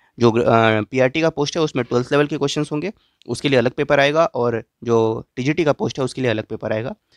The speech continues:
समय की बात करें तो सिक्सटी मिनट्स का आपको टाइम मिलेगा, हंड्रेड क्वेश्चंस होंगे, पॉइंट फिफ्टी आपकी नेगेटिव मार्किंग भी रखी गई है, ठीक है। और सिलेबस वगैरह आप देख सकते हैं यहाँ पर, सीबीटी टेस्ट के लिए मैट्रिकुलेशन लेवल का आपका सिलेबस ये है, तो आपको तो चाहिए ट्वेल्थ वाला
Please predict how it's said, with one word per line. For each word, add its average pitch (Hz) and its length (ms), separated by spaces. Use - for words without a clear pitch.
समय 147 260
की 175 80
बात 151 180
करें 151 160
तो 156 140
सिक्सटी - 320
मिनट्स 127 260
का - 80
आपको 120 180
टाइम 117 180
मिलेगा, 117 320
हंड्रेड 127 260
क्वेश्चंस 120 380
होंगे, 127 220
पॉइंट 135 200
फिफ्टी 135 300
आपकी 120 280
नेगेटिव 113 320
मार्किंग 120 400
भी 123 120
रखी 127 260
गई 131 120
है, 131 160
ठीक 160 120
है। 123 80
और 131 60
सिलेबस 175 340
वगैरह 160 220
आप 151 60
देख 123 200
सकते - 240
हैं 139 80
यहाँ 123 120
पर, - 120
सीबीटी 120 380
टेस्ट 120 220
के 135 80
लिए 131 80
मैट्रिकुलेशन 123 540
लेवल 131 240
का 123 120
आपका 123 160
सिलेबस 113 380
ये 127 120
है, 139 180
तो 120 60
आपको 120 200
तो 143 100
चाहिए 139 220
ट्वेल्थ 127 260
वाला 139 240